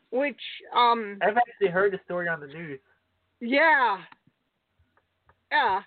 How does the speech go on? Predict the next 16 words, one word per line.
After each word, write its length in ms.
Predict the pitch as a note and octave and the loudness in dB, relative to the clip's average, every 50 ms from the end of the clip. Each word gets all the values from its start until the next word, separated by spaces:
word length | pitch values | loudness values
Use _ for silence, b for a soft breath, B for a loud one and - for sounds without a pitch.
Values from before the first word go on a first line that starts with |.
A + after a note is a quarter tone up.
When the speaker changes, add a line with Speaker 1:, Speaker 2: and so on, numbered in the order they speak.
| _ _ _ | _ _ _
Speaker 1:
He 420 | - - D#4+ F4 D#4+ D4+ C#4 C4+ | -6 0 0 2 2 0 -4 -8
went 340 | A#3+ A3 A3 B3 D4 E4+ F#4 | -12 -6 -2 0 0 0 0
over 300 | F#4+ F#4 F#4+ E4+ G#4+ E4 C4 | 0 -4 -4 -4 -4 -6 -6
to 180 | - - C#4+ | -8 -16 -14
Discovery 680 | A3+ G#3+ A3+ A3+ _ - - A#3 A#3+ A#3+ D4+ D4+ D4 | -8 -6 -6 -6 _ -6 -4 -4 -4 -4 -2 -2 2
Island. 540 | C#4 B3+ B3+ C4 C4 A#3+ A3+ G3+ G3+ G3+ G#3+ | 2 4 4 2 2 0 -2 -4 -4 -8 -4
Bear 120 | G#3+ E4 A4 | 0 2 4
in 160 | C#5 B4+ A4 | 4 2 2
mind 280 | A4 G#4 G#4+ G#4 E4+ | 0 -2 -2 -4 -6
you, 120 | C4+ B3+ A#3 | -8 -12 -16
Discovery 680 | F#3+ G#3 A#3 _ - - E4+ E4+ D#4+ D4+ C#4+ C4+ C4 C4 | -16 -18 -20 _ -12 -8 -8 -8 -8 -8 -8 -4 -4 -4
Island, 720 | C4 A#3+ A#3 C4 C4 A#3 G#3 F3 F3 F3 F3 F3+ E3+ E3 _ _ _ _ _ _ _ _ _ _ _ _ _ _ _ _ _ _ _ _ _ _ _ - | -4 -2 -4 -2 -2 -4 -4 -6 -8 -10 -10 -10 -12 -16 _ _ _ _ _ _ _ _ _ _ _ _ _ _ _ _ _ _ _ _ _ _ _ -20
you 260 | G#3 F#3 F#3+ C4+ F4 | -14 -6 0 0 0
can't 360 | F4 - G#4 A#4 A#4+ G#4+ C4 - | 0 0 0 0 0 0 -2 -2
get 240 | D4+ E4 G4 _ _ - | -2 -2 -2 _ _ -6
there 600 | A3+ G3+ F#3 F3 F3 E3+ E3 E3 D#3 D#3+ E3+ E3+ | -4 -2 -2 -2 -2 -2 -2 -2 -4 -6 -8 -10